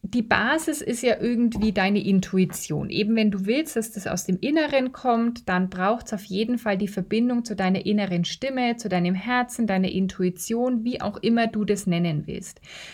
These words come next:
Weil wichtig ist ja dann, dass du das fühlst und dass du, mm, in dir eben die Antworten findest, die ja meistens auch einfach schon da sind.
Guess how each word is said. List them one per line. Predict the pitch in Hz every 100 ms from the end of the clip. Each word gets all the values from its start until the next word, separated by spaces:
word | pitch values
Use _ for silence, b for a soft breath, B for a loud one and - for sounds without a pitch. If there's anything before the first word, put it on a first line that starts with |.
| B
Weil | - 185 180
wichtig | 240 262 285 269 -
ist | 254 240
ja | 247
dann, | 233 220
dass | 208 202 -
du | 220
das | 220 196 -
fühlst | - 175 170 160 -
und | 185
dass | 185 190 -
du, | 226 240 240 B B B _ -
mm, | 196 202 196 196
in | 220 220 208
dir | 214 226 233 220
eben | - 180 175
die | 170 -
Antworten | 175 170 165 165 165 165
findest, | - 170 160 160 -
die | 214
ja | 214
meistens | 196 175 202 202 185
auch | - 180
einfach | - 180 180
schon | - 165 156
da | 160 170
sind. | - -